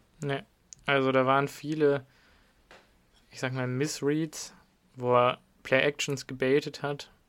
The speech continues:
also wo er einfach drauf reingefallen ist oder wo er meiner Meinung nach, wenn er in der Zone stand, entweder nicht tief genug reingefallen ist oder nicht früh genug, wenn er eine Coverage hätte übernehmen müssen,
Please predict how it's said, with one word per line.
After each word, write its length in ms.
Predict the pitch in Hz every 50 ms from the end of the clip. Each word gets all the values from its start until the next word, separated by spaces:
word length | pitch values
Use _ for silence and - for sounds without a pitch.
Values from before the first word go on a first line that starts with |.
| _ _
also 280 | - 120 113 113 110 120
wo 120 | 120 120
er 80 | 120 123
einfach 240 | 127 120 127 123
drauf 260 | - - 123 120 - 131
reingefallen 600 | 127 135 151 151 147 - - 143 139 139 135 139
ist 240 | 139 139 131 - -
oder 240 | 117 120 113 110 117
wo 160 | 120 120 123
er 140 | 120 120 - - - - - - - - - _ - - - _ _ _ _ _
meiner 260 | - 131 135 139 139
Meinung 320 | 135 135 135 135 135 135 131
nach, 320 | 127 131 135 - - - - _ -
wenn 140 | - 131 131
er 80 | 131 131
in 60 | 127
der 220 | 127 123 123 -
Zone 360 | - - - 143 151 156 147 135
stand, 500 | - - 139 135 139 139 135 - - - _ _ _ _ _ _ _
entweder 320 | - 135 127 131 131 135 131
nicht 200 | 131 123 - -
tief 220 | - 156 151 -
genug 280 | - 156 151 147 - 147
reingefallen 560 | 143 147 151 143 - - 143 139 139 139 143
ist 220 | 143 147 139 -
oder 260 | 139 123 123 123 123
nicht 380 | 123 - - 139 131 131 127 131
früh 220 | - - 139 139
genug, 400 | 139 139 135 135 135 131 131 - - _ _ _ _ _ _ _ _ _ _ _ _ _ _ _
wenn 400 | 139 127 123 127 127 127 135 - _ - 233 _ _ _ - - - -
er 120 | 135 131
eine 160 | 131 127 123
Coverage 480 | 127 - - 135 131 135 131 131 - -
hätte 180 | 135 131 143
übernehmen 640 | 143 131 131 135 127 127 131 135 131 123 123 123 127
müssen, 400 | 135 156 - - 156 147 160